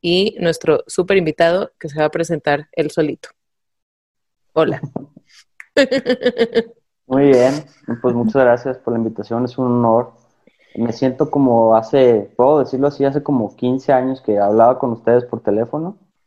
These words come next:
Speaker 1: Sí.
Speaker 2: Y eran llamadas interminables.
Speaker 1: Cuando
Speaker 2: Eh,
Speaker 1: no había
Speaker 2: cuan-,
Speaker 1: celulares. Fue
Speaker 2: cuando
Speaker 1: hace
Speaker 2: no había
Speaker 1: más de quince
Speaker 2: celulares y,
Speaker 1: años.
Speaker 2: y así, primero me contestaba Daniela y luego se iban pasando el teléfono, saludaba a toda la familia, a,
Speaker 1: <laughs>
Speaker 2: a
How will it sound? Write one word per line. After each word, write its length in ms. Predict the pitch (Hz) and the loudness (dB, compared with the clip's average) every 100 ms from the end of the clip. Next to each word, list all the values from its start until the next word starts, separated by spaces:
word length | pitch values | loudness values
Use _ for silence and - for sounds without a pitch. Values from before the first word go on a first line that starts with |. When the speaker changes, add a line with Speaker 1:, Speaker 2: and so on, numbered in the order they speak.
| _ - _ | _ -20 _
Speaker 1:
Sí. 260 | - - 175 | -14 -6 0
Speaker 2:
Y 80 | 113 | 2
eran 360 | 113 120 120 95 | 2 0 -4 -4
llamadas 460 | 117 120 120 127 131 | -2 2 4 2 0
interminables. 760 | 120 110 110 113 123 147 170 - - _ _ _ _ _ _ _ | -6 -4 -2 0 2 0 -2 -8 -18 _ _ _ _ _ _ _
Speaker 1:
Cuando 300 | - 196 196 | 0 2 2
Speaker 2:
Eh, 20 | |
Speaker 1:
no 100 | 202 | 2
había 160 | 208 226 | 2 4
Speaker 2:
cuan-, 120 | 214 | 2
Speaker 1:
celulares. 880 | 247 226 202 202 202 202 180 - - _ | 2 2 4 2 0 -2 -4 -8 -20 _
Fue 120 | - | 0
Speaker 2:
cuando 140 | 127 127 | 2 2
Speaker 1:
hace 140 | 147 160 | 2 2
Speaker 2:
no 60 | 139 | 4
había 140 | 131 | 6
Speaker 1:
más 120 | 135 | 4
de 60 | 147 | 2
quince 80 | - | -2
Speaker 2:
celulares 40 | |
y, 80 | 123 104 | -4 -4
Speaker 1:
años. 260 | - - - _ _ _ - | -10 -20 -20 _ _ _ -4
Speaker 2:
y 80 | 123 | -2
así, 240 | 123 156 | 0 -2
primero 340 | 151 143 147 | 2 2 2
me 120 | 160 156 | 2 -2
contestaba 420 | 135 - 139 151 | -4 0 2 4
Daniela 440 | 139 156 185 175 | 4 2 2 2
y 40 | 147 | 4
luego 180 | 147 | 2
se 80 | 151 | 2
iban 100 | 147 | -2
pasando 260 | 147 143 147 | -2 0 0
el 60 | |
teléfono, 440 | 147 127 143 147 147 | 2 2 2 0 -6
saludaba 280 | 131 123 127 | 2 4 4
a 60 | |
toda 140 | 143 143 | 2 0
la 100 | 139 | 0
familia, 580 | 127 123 139 160 160 156 - - - - - 269 359 | -2 -2 0 0 0 -4 -10 -18 -20 -12 -2 2 2
a, 220 | - 240 277 | 2 2 2
Speaker 1:
<laughs> 640 | 285 359 294 269 262 | 2 2 2 2 2
Speaker 2:
a 40 | 247 | 2